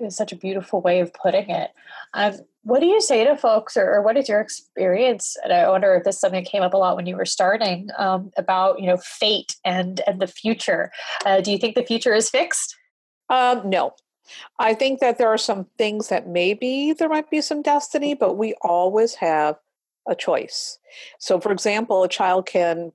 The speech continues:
Speaker 2: be a prodigy. Maybe they know how to play piano early on. They have great skill and they're, they're destined for success. So it might seem fated that, wow, this is gonna be the next Elton John, but they might decide at some point that maybe I wanna be a plumber.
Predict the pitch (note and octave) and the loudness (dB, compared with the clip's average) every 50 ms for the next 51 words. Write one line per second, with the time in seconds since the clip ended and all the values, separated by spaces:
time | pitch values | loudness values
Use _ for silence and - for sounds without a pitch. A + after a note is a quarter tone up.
0 | _ - - F3+ F3 - - C4 C4+ C4 A#3+ G3 - - D3+ C3 B2 - - F3 | _ -4 -2 -2 -2 0 0 0 2 2 0 0 -2 -6 -8 -8 -10 -8 -6 -4
1 | E3+ E3+ F3+ G3 F3+ F#3 F3+ F3 F3 F3+ F3+ F#3 - - - F3 F#3 F#3 G3 F#3 | -4 -2 -2 -2 -2 0 0 0 0 0 -2 -2 -4 -6 -4 -2 -2 -2 -2 -4
2 | - - - F#3+ F3+ F3 - G3+ G3 G#3+ A3+ A3 F#3 - - E3+ E3 E3 E3+ E3+ | -4 -2 -2 -2 -2 -2 -4 -6 -4 -4 -2 0 0 0 2 2 2 2 2 0
3 | G3+ A#3 A#3+ G#3 D#3 C#3 - - - - - - _ _ - F#3 F3 E3+ - - | 0 0 0 -2 -2 -4 -6 -10 -16 -20 -20 -20 _ _ 0 0 0 0 -2 -4
4 | - G#3 A3 G#3+ - - - - - _ - D#4 D#4 D#4 D4+ C#4+ C4+ A3+ G3+ F#3 | -2 0 0 0 -2 -4 -6 -6 -6 _ 0 2 4 4 6 6 6 6 4 2
5 | F3 F3 E3 E3 E3+ - - - - - _ - G#3 G3 F3+ E3 - - C4 C4+ | 2 2 0 0 0 -2 -6 -14 -20 -10 _ -2 -2 -2 -2 -2 -2 0 0 0
6 | C4+ - - C4+ B3 A#3 - A3+ G#3 - G#3+ G3 - - B3 A#3+ A#3 - A#3 F#3+ | 0 0 -2 -2 -2 -2 -2 -2 -2 -2 -4 -4 -2 0 0 0 0 0 -2 -2
7 | - G3 F#3+ F3 - - - - F#3+ F#3+ F#3+ - B3+ C#4 C#4 C4 G#3+ E3+ F3 F#3+ | 0 0 -4 -4 -4 -6 -8 -8 -8 -6 -4 -2 0 0 2 2 0 2 2 2
8 | E3+ E3+ D#3+ F#3+ G#3+ G#3+ F3 E3 F3+ F3 - A3+ - - G#3 F#3+ F#3 F3+ F3 D#3+ | 2 2 2 2 2 0 0 -2 -4 -6 -10 -8 -4 -2 -2 -2 -2 -2 -2 -2
9 | D#3+ E3 - - - E3 - - E3 E3 - G#3+ A#3 B3 G#3+ F#3+ G3+ F#3+ F#3+ F3 | -4 -4 -4 -4 -4 -2 -4 -6 -6 -6 -4 -2 -2 -2 -2 -2 0 2 2 0
10 | F3+ - - - _ _ _ _ _ _ _ _ _ _ - B3 C#4 C4+ C4 C4 | -2 -6 -20 -20 _ _ _ _ _ _ _ _ _ _ -4 -2 -2 -2 -2 -2
11 | C4 - - C4 B3 B3 B3 A#3+ - B3+ A3+ A3 - - A#3 A3+ A#3 A#3 A#3 G#3 | -4 -2 0 0 2 0 0 -2 -2 -4 -4 -4 -4 -4 -4 -2 -2 -2 -2 -2
12 | G#3+ A3 A3 A3+ A#3 A3 G#3+ G#3+ G#3+ G#3+ G#3 G3 F#3 - - - F#3+ F3+ D3 - | -2 -2 0 0 0 0 0 -2 -2 0 0 0 0 -2 -4 -4 -4 -4 -4 -6
13 | - | -8